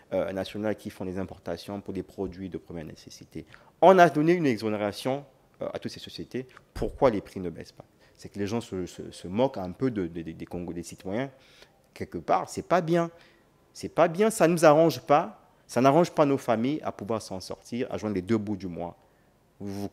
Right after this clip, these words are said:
vous pouvez comprendre, euh, à partir du quinze, le citoyen, le citoyen lambda, il est contraint d'emprunter de l'argent.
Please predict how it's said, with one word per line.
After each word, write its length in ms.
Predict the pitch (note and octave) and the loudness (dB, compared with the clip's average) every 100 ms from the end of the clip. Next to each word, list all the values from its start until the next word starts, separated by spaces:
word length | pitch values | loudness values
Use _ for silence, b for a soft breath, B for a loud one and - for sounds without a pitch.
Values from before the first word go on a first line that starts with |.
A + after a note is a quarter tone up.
| - | -12
vous 60 | |
pouvez 300 | F#2 - A2+ | -10 -2 -2
comprendre, 540 | A2 G#2+ G#2 A#2 B2 G#2 | 0 -2 0 0 0 0
euh, 1080 | F#2 F2+ E2+ D#2+ D#2+ D#2+ F#2+ - E2+ F2+ F#2+ | -2 -2 -4 -6 -8 -8 -10 -12 -10 -8 -6
à 20 | |
partir 300 | - - B2 | -6 -6 -8
du 140 | G#2+ | -8
quinze, 420 | F#2+ C3+ D3 D3 A2+ | -2 2 2 2 0
le 60 | |
citoyen, 320 | G#2 G#2 F#2+ G#2+ | -4 -6 -6 -8
le 60 | |
citoyen 320 | G2 - G#2+ | -8 -6 -4
lambda, 460 | G#2 F#2 F#2+ B2 - B B B | -2 -4 -2 -2 -4 B B B
il 220 | A#2 C3 | 2 4
est 100 | C#3 | 4
contraint 420 | - D3+ - E3+ | 6 4 4 0
d'emprunter 520 | B2 A#2 - A#2+ A2+ | 2 0 -2 -6 -4
de 100 | A#2 | -4
l'argent. 440 | F#2 F2 F#2 A2 | -4 -6 -8 -12